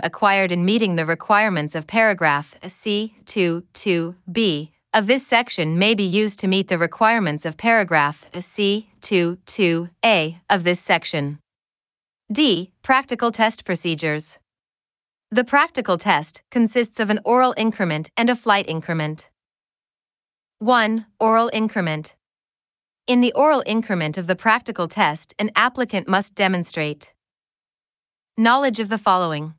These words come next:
I, required landing distance. Two, determination and recognition of the alert height or decision height, as applicable,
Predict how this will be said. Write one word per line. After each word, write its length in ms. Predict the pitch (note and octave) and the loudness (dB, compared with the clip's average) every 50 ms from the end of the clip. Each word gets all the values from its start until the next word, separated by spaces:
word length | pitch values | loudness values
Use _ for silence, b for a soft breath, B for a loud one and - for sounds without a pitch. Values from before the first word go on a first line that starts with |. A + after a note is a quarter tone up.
| _ _ - | _ _ 2
I, 380 | A3+ A#3 A#3 G3+ D#3+ D#3 D#3+ - | 4 4 4 4 2 -2 -6 -6
required 540 | - G#3+ A3 - - B3+ A#3+ B3+ C4+ C#4+ A3 | -6 -6 -6 0 2 2 4 4 2 0 0
landing 380 | G#3 F#3 F3+ F3+ F#3+ G3 F#3+ F#3 | 0 0 0 0 0 0 -2 -2
distance. 640 | F#3+ F3+ E3+ - - D#3 D#3 D3+ - - - - _ _ _ _ _ _ _ _ _ _ _ _ _ _ _ _ _ _ _ _ _ _ _ _ _ _ _ _ _ _ | -2 -4 -4 -4 -6 -6 -6 -6 -8 -10 -12 -12 _ _ _ _ _ _ _ _ _ _ _ _ _ _ _ _ _ _ _ _ _ _ _ _ _ _ _ _ _ _
Two, 400 | - - D#4 B3 F3 D3 D3+ E3 _ | -6 -2 0 2 2 0 -2 -6 _
determination 800 | - A3 G3+ - B3 B3+ B3+ B3+ A3+ G3+ G3 G3+ - - G#3+ G3 | -6 -6 -4 0 2 2 4 4 4 2 2 0 -2 -2 -2 0
and 160 | F3 F3 F3+ | 0 0 2
recognition 640 | G#3 A3 A3+ A#3+ G#3 F#3 G3 G#3+ B3 - - D#3+ D3+ | 0 0 0 0 -2 0 0 0 -2 -2 -4 -6 -6
of 160 | - F3 E3+ | -6 -6 -4
the 120 | E3+ F#3+ G3 | -2 0 0
alert 340 | F#3+ F#3+ G#3+ A#3+ B3+ A#3+ | 2 2 2 2 0 0
height 360 | - - A3 F3+ D3+ D3+ - - - | 0 0 0 0 0 -2 -6 -4 -2
or 120 | G#3+ A3 | -2 0
decision 440 | G#3 A#3 G#3+ - D4+ D4 A#3 G#3+ F#3 | 0 -2 -2 -2 -4 -4 -2 -4 -4
height, 440 | E3+ F#3 A3 F3+ D3 C#3+ C3 - - _ _ _ - | -2 0 0 0 0 -2 -6 -12 -18 _ _ _ -2
as 120 | A3 G3+ | 0 2
applicable, 680 | G#3 G3+ G#3 G#3 - F3+ E3+ - D#3+ D3 D3+ C#3+ C#3+ - | 2 2 2 2 0 -4 -4 -4 -4 -4 -4 -4 -6 -8